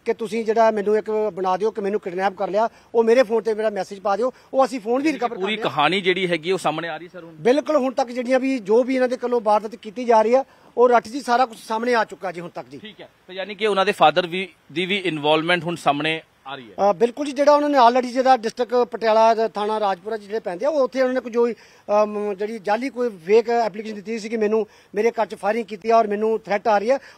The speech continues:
Speaker 1: ਉਹ ਸਾਰੇ ਦੇ ਇੱਕ ਆਪਣੀ ਮਨਘੜਤ ਕਹਾਣੀਆਂ ਬਣਾ ਕੇ ਪੁਲਿਸ ਨੂੰ ਦੱਸੀਆਂ ਜਾ ਰਹੀਆਂ ਸੀ। ਉਹ ਸਾਰਾ ਹੁਣ ਜਿਹੜਾ ਉਹ ਇਨਵੈਸਟੀਗੇਸ਼ਨ ਦੇ ਦੌਰਾਨ ਸਾਹਮਣੇ ਆ ਚੁੱਕਾ ਹੈ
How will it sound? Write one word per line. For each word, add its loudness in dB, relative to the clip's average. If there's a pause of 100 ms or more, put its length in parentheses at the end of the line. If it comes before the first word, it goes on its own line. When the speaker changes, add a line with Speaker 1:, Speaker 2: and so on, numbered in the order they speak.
Speaker 1:
ਉਹ 2
ਸਾਰੇ 2
ਦੇ 2
ਇੱਕ 2
ਆਪਣੀ -4
ਮਨਘੜਤ -2
ਕਹਾਣੀਆਂ -2
ਬਣਾ 0
ਕੇ -4
ਪੁਲਿਸ -8
ਨੂੰ -10
ਦੱਸੀਆਂ -4
ਜਾ 0
ਰਹੀਆਂ -4
ਸੀ। -6 (240)
ਉਹ 2
ਸਾਰਾ 2
ਹੁਣ -4
ਜਿਹੜਾ 2
ਉਹ 2
ਇਨਵੈਸਟੀਗੇਸ਼ਨ -4
ਦੇ -10
ਦੌਰਾਨ -4
ਸਾਹਮਣੇ -8
ਆ -6
ਚੁੱਕਾ -4
ਹੈ -2